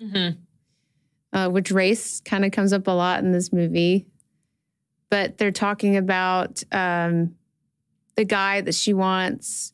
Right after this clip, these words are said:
Speaker 2: Jake, and then the kind of car she wants for Sweet Sixteen, which is a Trans Am.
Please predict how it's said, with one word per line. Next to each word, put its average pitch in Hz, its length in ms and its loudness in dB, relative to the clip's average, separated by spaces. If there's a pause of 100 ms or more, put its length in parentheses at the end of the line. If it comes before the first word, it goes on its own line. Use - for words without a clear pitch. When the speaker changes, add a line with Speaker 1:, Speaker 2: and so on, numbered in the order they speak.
Speaker 2:
Jake, 180 540 0
and 180 220 2
then 175 420 0 (420)
the 190 100 0
kind 185 260 -2
of 180 80 -4
car 202 320 0
she 202 120 -2
wants 190 240 0
for 196 160 -2
Sweet 185 280 -2
Sixteen, 185 960 0 (100)
which 180 160 -2
is 165 80 -2
a 170 80 0
Trans 170 400 0
Am. 190 600 0